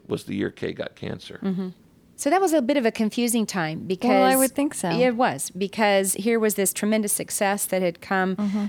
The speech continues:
Speaker 2: um, our way. Um, God had, had changed my thinking radically. I was embarking on a completely different journey,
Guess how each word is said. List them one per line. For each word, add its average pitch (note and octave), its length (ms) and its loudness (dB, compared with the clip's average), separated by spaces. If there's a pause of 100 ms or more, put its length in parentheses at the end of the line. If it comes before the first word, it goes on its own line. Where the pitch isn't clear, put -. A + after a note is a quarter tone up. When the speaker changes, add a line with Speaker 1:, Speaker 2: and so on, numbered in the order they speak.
Speaker 2:
um, F3+ 160 0
our F3 140 4
way. G#3 520 4
Um, E3+ 380 0
God F3+ 240 2
had, E3 240 0
had F3+ 160 -2
changed G3 460 0
my F3+ 180 0
thinking G#3+ 640 -2
radically. G3 580 2
I F3 120 2
was F3+ 160 0
embarking F3 480 0
on D#3+ 80 -2
a - 20 -8
completely E3 480 -4
different F3+ 440 -4
journey, E3+ 440 -2